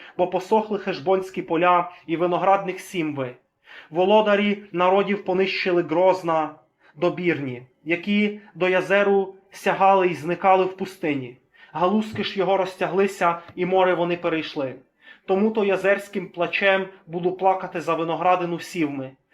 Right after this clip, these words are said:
Сльозою своєю тебе орошу, о Хешбоне й Еллале, бо крик бою напав на твій збір та на жниво твоє. І буде забрана радість та втіха із саду, а по виноградниках пісні не буде, і не здійметься окрик.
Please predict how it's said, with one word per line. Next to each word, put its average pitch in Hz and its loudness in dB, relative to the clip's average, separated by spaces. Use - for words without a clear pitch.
Сльозою 208 0
своєю 196 -2
тебе 180 0
орошу, 175 -2
о 180 -2
Хешбоне 175 -2
й 175 -2
Еллале, 165 0
бо 175 -2
крик 214 0
бою 196 2
напав 190 4
на 180 0
твій 175 -8
збір 190 -4
та 185 2
на 175 2
жниво 170 -2
твоє. 156 -4
І 180 -6
буде 208 0
забрана 202 2
радість 185 2
та 180 0
втіха 190 -4
із 170 -4
саду, 180 0
а 170 -2
по 175 0
виноградниках 180 2
пісні 196 -6
не 185 0
буде, 135 -4
і 160 -8
не 175 0
здійметься 185 -4
окрик. 160 -2